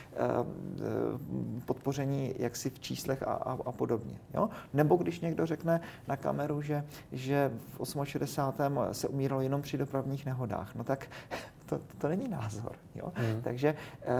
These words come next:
Speaker 1: myslím si, že společnost, která má být eticky na úrovni, když někdo řekne lež, tak je to to poslední, co ten politik v té své politické kariéře řekne. Prostě tohle nesmí říct, jo? Není to omyl,
Speaker 2: Ale to
Speaker 1: jo?
Speaker 2: se tu neděje.
Speaker 1: To se u nás neděje, jo. Lež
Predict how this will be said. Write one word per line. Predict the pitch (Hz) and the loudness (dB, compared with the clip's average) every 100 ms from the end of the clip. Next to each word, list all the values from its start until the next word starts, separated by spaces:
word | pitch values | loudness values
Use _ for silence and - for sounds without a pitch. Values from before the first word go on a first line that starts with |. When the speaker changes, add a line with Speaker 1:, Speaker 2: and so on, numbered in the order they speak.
| - - 139 139 | 4 2 -2 -2
Speaker 1:
myslím | 139 156 165 | -2 -2 0
si, | 190 | -2
že | 190 175 | 0 -2
společnost, | - - 139 143 165 165 | -4 0 0 2 -4 -4
která | - 151 151 | 0 2 2
má | 151 | 0
být | 147 165 - | 2 0 0
eticky | - 151 - - 175 170 - - - - - - - - - - - 302 | -4 -4 -2 2 2 2 -10 -14 -14 -14 -16 -18 -18 -20 -20 -18 -12 -6
na | 139 139 | -2 0
úrovni, | 143 143 127 127 127 135 202 185 143 | 4 6 4 4 4 6 4 2 -2
když | 131 135 - | 0 0 0
někdo | 139 147 170 | 0 2 2
řekne | 160 - 185 | 2 2 2
lež, | 160 117 156 - - - | 6 6 6 -2 -10 -4
tak | 127 - | -2 2
je | |
to | 156 | 2
to | 160 | 2
poslední, | 160 156 - 151 147 160 | 0 0 4 4 6 2
co | 160 | 0
ten | - 151 | 0 2
politik | 147 147 147 151 | 4 4 2 -2
v | - | 2
té | 143 | 0
své | - 151 | 2 0
politické | 147 - - - | 0 -4 -2 -2
kariéře | 147 139 135 135 135 | 0 2 2 2 0
řekne. | 123 - - 98 | -4 -8 -12 -12
Prostě | - 139 - | -14 -6 -6
tohle | 165 170 | -4 -2
nesmí | 156 151 - 156 143 | -2 -2 -2 -2 0
říct, | - - - - | -4 -6 -8 -2
jo? | 120 214 - - | 0 0 -6 -4
Není | 151 180 | 2 2
to | 190 | 2
omyl, | - 147 104 92 - - | 2 2 0 -4 -10 -10
Speaker 2:
Ale | - 113 | -2 2
to | |
Speaker 1:
jo? | 117 | 4
Speaker 2:
se | 147 | 8
tu | |
neděje. | 165 151 101 85 78 - - - - - - 131 | 10 12 10 8 -4 -14 -20 -20 -18 -18 -4 -4
Speaker 1:
To | 127 | -2
se | 131 | -2
u | |
nás | 127 117 | -2 -2
neděje, | 117 95 | -2 -2
jo. | 98 - | -4 2
Lež | 123 160 208 - | 6 6 4 -6